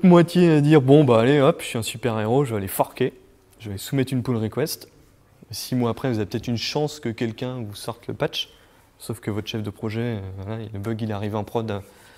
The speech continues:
vingt-trois heures trente un vendredi, et puis il lui dit, euh, « Non, je le, je le fixe. » Donc vous allez copier le projet dans un sous-module, et puis vous allez le builder, et puis vous allez commencer à maintenir votre propre fork.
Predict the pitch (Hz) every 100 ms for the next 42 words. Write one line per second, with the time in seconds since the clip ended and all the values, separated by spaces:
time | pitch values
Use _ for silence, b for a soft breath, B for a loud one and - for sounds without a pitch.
0 | B 110 110 - 113 104 - 113 107 104
1 | 98 98 98 104 101 113 107 95 - 101
2 | 98 110 95 95 107 120 120 98 95 98
3 | 104 101 - - - B B B B B
4 | - 123 123 104 110 127 - 131 - -
5 | 127 135 107 101 - 92 101 113 _ _
6 | _ _ _ _ - 104 92 90 - 95
7 | 95 107 113 107 - - 98 95 92 98
8 | 104 113 113 - 98 95 92 110 107 -
9 | 110 98 98 110 123 120 98 - - -
10 | - - - - -